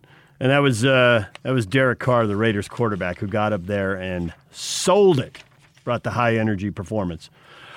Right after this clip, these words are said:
All right, uh, Joe Ingles, the Joe Ingles Show, brought to you by Cyprus Credit Union, where your future is our future. All right, coming up, Craig Bolerjack, T V voice of the Jazz, is gonna join us next. Stay with us.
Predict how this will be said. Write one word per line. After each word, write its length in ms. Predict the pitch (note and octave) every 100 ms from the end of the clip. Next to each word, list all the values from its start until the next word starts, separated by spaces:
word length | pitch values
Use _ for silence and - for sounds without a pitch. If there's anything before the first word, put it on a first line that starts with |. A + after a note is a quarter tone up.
| -
All 80 | F#3
right, 240 | G#3 G3 G#3+
uh, 200 | G3+ F#3
Joe 340 | C3+ A3 A#3
Ingles, 440 | A#3+ A#3+ F#3 - -
the 100 | D#3
Joe 200 | F3 G3+
Ingles 220 | A3 F#3+
Show, 180 | F#3+ C#3+
brought 260 | - G3+
to 60 | D#3+
you 60 | B3
by 180 | A#3+
Cyprus 540 | F#3+ - A#3+ G#3 B3+ -
Credit 400 | - C4+ C#4 F#3+
Union, 360 | G3 F#3+ G3 C#3 - -
where 120 | C3+
your 180 | C3+ B3
future 580 | E3+ A#3+ F#3 A3+ A3 G3+
is 560 | - E3+ F#3 F#3 E3 A2+ -
our 340 | G#2 G#2 G2+ F#2
future. 560 | - F#2 - G#2 C#2+ - - - -
All 100 | D#3
right, 180 | F#3 F#3
coming 200 | G3+ G#3+
up, 120 | G3+
Craig 220 | G3 G3+ D#3+
Bolerjack, 560 | G#3 A3 D#3+ G3+ G3
T 180 | - C4+
V 120 | C4+
voice 300 | E3 D#3 C#3+ C3+
of 80 |
the 60 | B2+
Jazz, 420 | A#2 E3 G3 G#3+
is 100 | C3+
gonna 240 | A2+ D3 A#2+
join 320 | G#2+ D#3 G3
us 320 | F3 F#3 -
next. 520 | A#2 A2 C3 D#3 - -
Stay 200 | - C3+
with 140 | A#2
us. 240 | F2 -